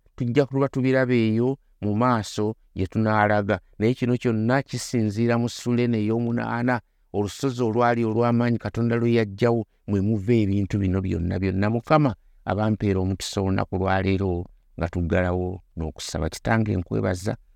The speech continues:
olw'ekigambo kyo, ekigambo kyo mazima, ekigambo kyo maanyi, ekigambo kyo enjiri erokola, enjiri ereeta, enjiri ekyusa abantu.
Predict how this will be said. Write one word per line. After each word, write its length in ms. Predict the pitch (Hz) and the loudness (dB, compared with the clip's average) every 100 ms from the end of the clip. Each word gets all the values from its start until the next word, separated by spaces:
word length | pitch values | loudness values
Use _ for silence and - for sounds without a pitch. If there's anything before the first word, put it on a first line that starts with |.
| - - | -20 -10
olw'ekigambo 680 | 80 87 - 85 95 90 85 | -4 -4 -2 0 0 0 -2
kyo, 140 | - | -6
ekigambo 480 | 82 85 82 95 85 | -4 -2 0 0 -2
kyo 160 | 80 78 | -4 -4
mazima, 360 | 78 78 82 | -2 -2 -4
ekigambo 520 | 82 82 82 92 90 | -4 -4 -4 -2 -4
kyo 180 | 82 - | -6 -6
maanyi, 380 | 92 92 87 85 | -4 -4 -2 -2
ekigambo 600 | 82 78 87 98 101 95 | -2 -2 0 2 2 -2
kyo 180 | - - - _ - | -4 -10 -12 _ -4
enjiri 640 | 85 85 82 104 95 87 | 0 0 2 2 2 2
erokola, 440 | 82 95 - 98 95 | 0 -2 -4 -2 0
enjiri 540 | 92 87 104 98 92 | 0 0 0 0 0
ereeta, 420 | 92 104 101 - | 2 0 0 -2
enjiri 500 | 104 95 95 98 101 | -2 -2 -2 -2 -2
ekyusa 540 | 98 - 98 - - 98 | -4 -4 -6 -4 -4 -4
abantu. 500 | - 101 104 101 | -2 -2 -2 -4